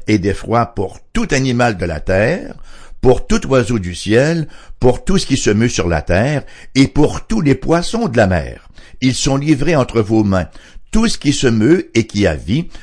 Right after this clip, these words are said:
vous servira de nourriture. Je vous donne tout cela comme l'herbe verte. » Voyez, ce n'est qu'après la chute que cette crainte de l'homme chez les animaux s'est naturellement développée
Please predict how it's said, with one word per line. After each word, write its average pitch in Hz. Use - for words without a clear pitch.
vous 113
servira 98
de 92
nourriture. 139
Je 87
vous 98
donne 98
tout 87
cela 85
comme 82
l'herbe 87
verte. » 78
Voyez, 175
ce -
n'est 160
qu'après 160
la 135
chute -
que 135
cette -
crainte 220
de 117
l'homme 113
chez -
les 110
animaux 101
s'est -
naturellement 127
développée 87